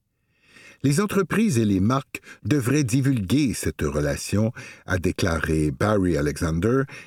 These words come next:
directeur du marketing et de la diversité à l'Association canadienne du marketing. L'association dispose d'un code d'éthique et de normes, en plus de la législation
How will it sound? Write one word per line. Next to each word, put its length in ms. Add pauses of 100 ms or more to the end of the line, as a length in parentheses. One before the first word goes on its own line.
directeur 560
du 140
marketing 640
et 60
de 100
la 180
diversité 720 (300)
à 100
l'Association 800
canadienne 500
du 140
marketing. 720 (1080)
L'association 840
dispose 560
d'un 200
code 320
d'éthique 580
et 60
de 140
normes, 480 (420)
en 160
plus 280
de 120
la 100
législation 960